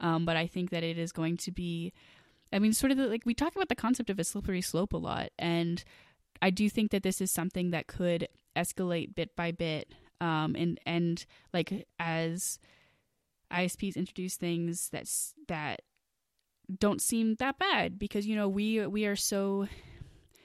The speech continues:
I think that, um, a lot of us have been really mad about sort of, um, these extreme scenarios of, like, immediately being priced out of things. And, like, I am,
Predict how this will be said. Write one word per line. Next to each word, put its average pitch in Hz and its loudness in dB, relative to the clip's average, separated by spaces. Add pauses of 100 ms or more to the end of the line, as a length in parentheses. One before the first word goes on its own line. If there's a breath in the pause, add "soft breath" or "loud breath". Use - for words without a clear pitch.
(480 loud breath)
I 214 4
think - -2
that, 185 2
um, 170 2
a 185 2
lot 180 4
of 185 0
us 175 0
have 185 -2
been 175 0 (120)
really 180 -2 (400 soft breath)
mad 175 4
about 165 0
sort 180 0
of, 175 2
um, 151 0
these 175 -2
extreme 170 0
scenarios 185 -2 (1500)
of, 185 2
like, 190 4
immediately 180 2
being 170 0
priced 175 -4
out 220 2
of 208 -2
things. 180 -2
And, 175 0
like, 180 2
I 165 4
am, 190 6